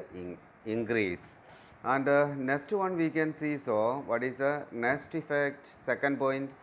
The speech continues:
it increases the supply of labor. Hmm? Sometimes we know in developed countries, I mean receiver regions,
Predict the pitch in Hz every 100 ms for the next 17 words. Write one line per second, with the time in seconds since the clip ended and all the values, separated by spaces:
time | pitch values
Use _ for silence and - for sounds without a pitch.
0 | - - - 156 190 175 170 190 175 196
1 | - 180 - 139 - 190 185 175 160 170
2 | 156 160 143 - - - 117 135 139 -
3 | - - 131 120 123 127 127 123 127 123
4 | 131 135 - 123 123 120 120 135 135 147
5 | 123 107 110 104 - - 120 123 131 143
6 | 110 117 123 127 156 160 175 139 120 110
7 | 101 95